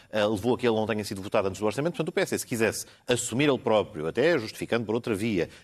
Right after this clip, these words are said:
e dando estes argumentos de hoje, provavelmente o desfecho era o mesmo, mas politicamente, assumindo esta vontade, teve não só esta oportunidade em junho, como esta outra de o ter colocado mais tarde. O que hoje acontece, não tem nada a ver com, enfim, com estas coisas, com o Luio, a, a, a fotografia do P S e do Chega junto, pronto, isso já é um bocadinho desconversar, porque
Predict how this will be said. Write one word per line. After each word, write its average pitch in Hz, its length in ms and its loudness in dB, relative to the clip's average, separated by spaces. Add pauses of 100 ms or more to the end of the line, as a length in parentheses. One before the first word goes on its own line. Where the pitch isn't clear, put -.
e 98 80 0
dando 147 160 4
estes 156 160 -2
argumentos 127 380 0
de 101 60 0
hoje, 85 300 0 (120)
provavelmente 101 340 -2
o - 20 -20
desfecho 214 280 2
era 185 100 6
o - 20 4
mesmo, 78 320 -2 (240)
mas 113 140 -2
politicamente, 170 880 0
assumindo 139 480 0
esta 110 160 0
vontade, 117 400 -2
teve - 220 -2 (320)
não 143 180 2
só 247 260 2
esta 170 180 0
oportunidade 120 460 2
em 104 80 -2
junho, 120 360 0
como 165 160 0
esta 160 200 0
outra 160 340 2 (260)
de 120 60 -2
o 110 40 -2
ter 139 120 0
colocado 123 280 -2
mais 98 180 -4
tarde. - 180 -10 (140)
O 262 80 0
que - 120 -2
hoje 90 140 2
acontece, 98 480 -4
não - 60 -20
tem - 100 -8
nada 95 120 0
a - 20 -2
ver 113 100 0
com, 131 500 -4
enfim, - 180 -16 (120)
com 60 120 -18
estas - 180 -20
coisas, 107 260 -2
com 80 160 -8
o 80 40 -6
Luio, 101 360 0 (280)
a, 87 600 0
a, - 40 -6
a - 20 -12
fotografia 82 480 -6
do 90 80 -6
P 80 140 -6
S 107 160 -2
e 87 40 -10
do 85 60 -12
Chega 117 220 -4
junto, 143 180 -4
pronto, 127 160 -4
isso - 120 -10
já 160 60 0
é - 20 2
um 151 40 -4
bocadinho 170 240 -2
desconversar, 175 580 -2
porque - 220 -10